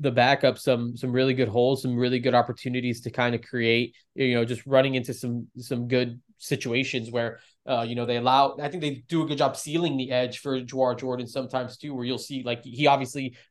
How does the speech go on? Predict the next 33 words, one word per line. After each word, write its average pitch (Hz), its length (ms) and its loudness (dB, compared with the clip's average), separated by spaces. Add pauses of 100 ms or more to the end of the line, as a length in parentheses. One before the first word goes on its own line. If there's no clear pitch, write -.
runs 139 260 6
out 127 160 6
there 135 120 2
a 123 40 4
lot, 135 240 4
but 131 80 -6
you'll 127 140 -2
see 143 180 -4
them 123 160 -2
kind 127 220 0
of, 113 100 -4
you 120 120 -4
know, 113 180 -2 (320)
crease 143 260 0
it 131 120 6
up 139 240 8
nicely. 127 560 -2
And, 117 260 -2
uh, 110 240 -2
you 123 100 -6
know, 127 80 -2
I 143 120 4
think 170 180 -2
it's 175 100 0
a, 147 200 10
a 131 80 4
good 131 240 2
run 135 180 6
blocking 131 380 0
offensive 123 400 -4
line. 131 180 4
I 147 80 6
think 151 320 0